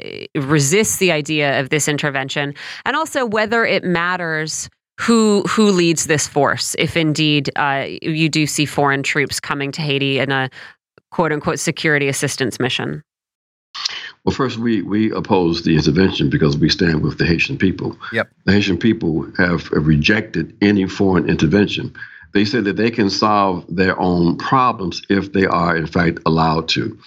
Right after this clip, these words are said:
Speaker 2: This intervention is a intervention to save the Ill-, illegal government of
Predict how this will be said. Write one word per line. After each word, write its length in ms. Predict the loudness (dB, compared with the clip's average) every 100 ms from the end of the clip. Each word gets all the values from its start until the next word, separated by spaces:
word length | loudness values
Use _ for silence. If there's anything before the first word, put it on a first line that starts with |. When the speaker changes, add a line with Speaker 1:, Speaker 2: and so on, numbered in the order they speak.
| -20 -18 -20 _
Speaker 2:
This 120 | 0
intervention 600 | 2 -2 0 0 2 0 2
is 360 | 2 2 0 0
a 220 | 2 2
intervention 580 | 2 2 2 2 2 0
to 140 | 0 0
save 480 | 2 2 2 0
the 140 | 0 0
Ill-, 240 | 2 2
illegal 600 | 4 4 6 4 4 0
government 520 | 0 0 0 -4 -6 -10 -20 _ _ _ -2
of 340 | 0 0 -2